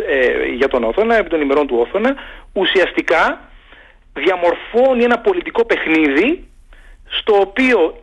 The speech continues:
η κοινοβουλευτική και πολιτική ισχύς βρίσκεται στα χέρια, ε, των επικεφαλής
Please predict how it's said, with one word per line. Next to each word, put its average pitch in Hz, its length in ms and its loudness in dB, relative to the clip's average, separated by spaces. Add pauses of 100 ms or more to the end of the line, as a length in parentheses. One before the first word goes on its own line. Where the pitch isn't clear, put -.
η - 60 -16
κοινοβουλευτική 170 800 -2
και 160 120 -2
πολιτική 156 460 -4
ισχύς 202 460 -2 (300)
βρίσκεται 214 300 0
στα - 100 0
χέρια, 240 500 0 (420)
ε, 226 220 2
των 233 320 -2
επικεφαλής 196 800 -2